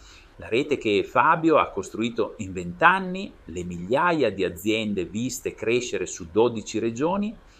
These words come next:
diventano per Alessandro un bacino di profili già qualificati, già in movimento. Fabio finanzia, Alessandro valorizza, lo stesso imprenditore accompagnato due volte.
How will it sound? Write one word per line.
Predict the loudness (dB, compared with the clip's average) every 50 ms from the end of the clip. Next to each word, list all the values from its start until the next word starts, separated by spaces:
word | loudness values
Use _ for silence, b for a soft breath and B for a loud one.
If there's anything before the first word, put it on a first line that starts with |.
| b b b b _
diventano | -6 -2 2 4 4 4 4 2 0 -2 0
per | 0 0 0
Alessandro | 0 0 -2 -4 -2 0 0 0 0 0 0 -2 -2 -2 -4
un | -4 -4 -2
bacino | -2 -4 -4 -8 -6 -4 -4 -4 -4
di | -4 -6
profili | -6 -8 -8 -8 -8 -8 -8 -8 -8 -2
già | 0 0 0 2
qualificati, | 0 0 0 0 -2 -6 -10 -2 2 4 4 4 4 2 -2 -6
già | -4 -2 -2 -2
in | -2 -2
movimento. | -4 -4 -4 -4 -2 -2 0 0 0 -2 -4 -4 -6 -8 -10 -10 B B B B
Fabio | -6 -2 0 0 0 0 -2 -4
finanzia, | -4 -6 -8 -8 -4 -2 0 0 0 0 -2 0 0 2 2 2 0 -4 -8 -14 -20 -8
Alessandro | -6 -4 -4 -2 -4 -4 0 0 2 2 2 2 2 2 2 6
valorizza, | 8 8 8 10 8 6 4 2 -2 -6 -6 -4 -4 -4 -4 B B B B -10
lo | -10
stesso | -10 -10 2 4 4 4 4 2 -2 -2
imprenditore | -2 0 0 0 0 0 -2 -2 0 2 4 4 4 4 2 -2 -2
accompagnato | -4 -6 -4 -2 -4 -2 0 0 0 0 0 -2 0 0 0
due | 0 0 0
volte. | 0 -4 -6 -8 -10 -14 -16 -16 -16